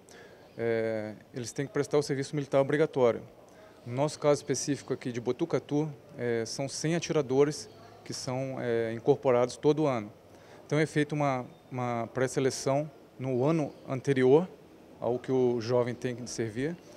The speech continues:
e logo em seguida uma seleção complementar no ano da, que ele, que ele, que irá servir. E são definidos esses cem, cem atiradores para o ano, duas turmas de cinquenta atiradores.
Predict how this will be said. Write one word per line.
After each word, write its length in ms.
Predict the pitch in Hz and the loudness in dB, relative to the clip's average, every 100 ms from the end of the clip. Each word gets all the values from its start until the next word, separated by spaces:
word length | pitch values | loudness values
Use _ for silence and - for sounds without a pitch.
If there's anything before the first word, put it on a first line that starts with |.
| - - - - - | -20 -20 -20 -14 -4
e 80 | 131 | 4
logo 260 | 139 165 | 6 6
em 20 | |
seguida 400 | 160 143 131 156 | 2 -4 -2 0
uma 380 | 160 156 151 147 | 0 2 2 0
seleção 400 | 143 147 143 147 | -2 -2 0 0
complementar 800 | - 175 160 160 131 135 143 160 | -2 0 2 0 2 2 4 2
no 240 | 147 156 151 | 0 4 4
ano 380 | 151 165 175 160 - | 4 2 -2 -8 -4
da, 480 | 135 143 147 147 139 | -2 0 -2 -6 -8
que 100 | - | -4
ele, 240 | 139 123 - | -2 -4 -2
que 80 | 135 | 2
ele, 220 | 135 - | 2 0
que 120 | - 139 | -2 0
irá 200 | 143 139 | 4 4
servir. 440 | 170 160 120 98 - - - - - - - - - - | 2 -2 -2 -4 -8 -20 -20 -20 -20 -20 -20 -20 -20 -6
E 120 | 135 | -4
são 400 | 131 - 147 165 | -2 2 2 2
definidos 440 | 160 160 151 156 143 | 0 0 2 2 2
esses 260 | 156 151 | 0 -2
cem, 460 | - - 156 175 180 | -2 0 0 0 -4
cem 320 | - - 160 | -6 -2 -2
atiradores 760 | 156 - 165 127 135 143 147 - - - | -2 0 0 4 4 4 -2 -12 -20 0
para 180 | 135 151 | 2 4
o 80 | 135 | 0
ano, 240 | 104 104 - - | -4 -10 -18 -6
duas 280 | 123 147 - | 2 2 2
turmas 260 | 147 156 | 0 0
de 60 | 143 | -2
cinquenta 640 | 156 139 139 135 - 143 - | -6 -4 -6 -4 -6 -6 -8
atiradores. 680 | 131 151 143 110 98 - | -6 -2 -2 -2 -4 -10